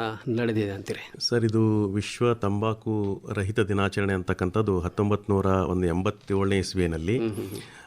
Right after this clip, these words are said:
Speaker 2: ಆ, ಡಬ್ಲ್ಯೂ ಎಚ್ ಓ, ವಿಶ್ವ ಆರೋಗ್ಯ ಸಂಸ್ಥೆಯವರು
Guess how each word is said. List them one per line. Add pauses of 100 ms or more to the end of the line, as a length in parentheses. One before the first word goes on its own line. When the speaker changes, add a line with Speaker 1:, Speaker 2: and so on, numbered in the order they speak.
(140)
Speaker 2:
ಆ,
ಡಬ್ಲ್ಯೂ
ಎಚ್
ಓ,
ವಿಶ್ವ (600)
ಆರೋಗ್ಯ
ಸಂಸ್ಥೆಯವರು